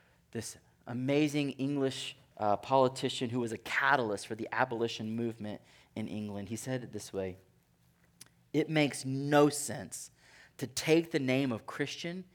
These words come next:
and not cling to Christ. Jesus is not some magic charm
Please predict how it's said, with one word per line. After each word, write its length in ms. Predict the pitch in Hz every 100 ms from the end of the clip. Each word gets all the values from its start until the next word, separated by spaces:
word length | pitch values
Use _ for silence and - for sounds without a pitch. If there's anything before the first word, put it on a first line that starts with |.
| _ _ _ -
and 260 | - 101
not 420 | 117 127 - - - _
cling 420 | - 123 101 92
to 80 | 92
Christ. 520 | 92 - - - - _ _ _ _ _ _ _ _
Jesus 400 | - 180 202 190
is 160 | 147 135
not 320 | 143 175 165
some 420 | - 160 131 123
magic 480 | 139 156 160 165 -
charm 640 | - - 127 101 95 90